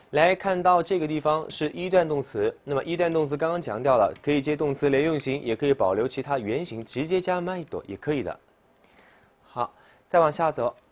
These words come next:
最后一个句子看到笑う、笑うまいとしても，来，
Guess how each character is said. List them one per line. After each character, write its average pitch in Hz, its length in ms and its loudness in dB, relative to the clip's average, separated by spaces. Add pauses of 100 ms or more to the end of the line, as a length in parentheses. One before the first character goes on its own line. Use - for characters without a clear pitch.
(400)
最 196 120 0
后 196 80 2
一 185 60 2
个 180 80 4
句 170 140 -4
子 139 100 0
看 151 160 -4
到 143 260 4
笑 175 360 4
う、 135 180 2 (420)
笑 143 360 0
う 190 120 0
ま 196 200 0
い 175 120 -2
と 113 120 -2
し - 100 -8
て 95 180 -8
も， 160 300 2 (840)
来， 123 200 -6